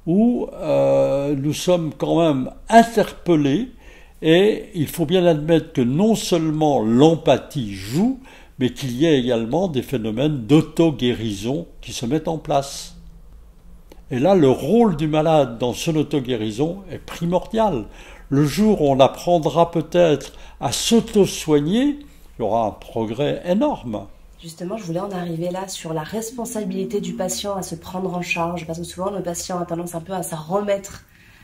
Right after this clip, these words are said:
Speaker 1: Oui.
Speaker 2: totalement à la médecine. Euh, de, comment aussi par le patient, euh, on peut à, à tendre à démocratiser ça ?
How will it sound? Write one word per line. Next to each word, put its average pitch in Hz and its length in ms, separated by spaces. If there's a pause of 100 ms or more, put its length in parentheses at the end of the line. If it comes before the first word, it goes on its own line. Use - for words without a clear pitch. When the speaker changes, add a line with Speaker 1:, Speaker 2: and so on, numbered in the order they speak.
(160)
Speaker 1:
Oui. 131 140
Speaker 2:
totalement 185 300
à 180 60
la 180 120
médecine. 208 560 (520)
Euh, 214 240 (160)
de, - 180 (340)
comment 208 300
aussi 220 280
par 240 320
le 220 120
patient, 170 500 (240)
euh, 143 340 (140)
on 160 80
peut 156 220
à, 160 340
à - 80 (220)
tendre 208 300
à 175 80
démocratiser 165 640
ça ? - 200